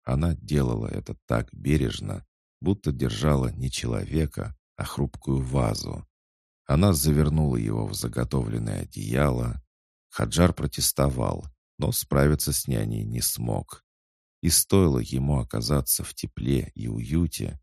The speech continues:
как природа взяла своё, и он сразу уснул. А в этот момент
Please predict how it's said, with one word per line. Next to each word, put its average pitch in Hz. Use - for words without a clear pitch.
как -
природа 71
взяла 60
своё, 71
и -
он 90
сразу 55
уснул. 50
А 65
в 73
этот 73
момент 73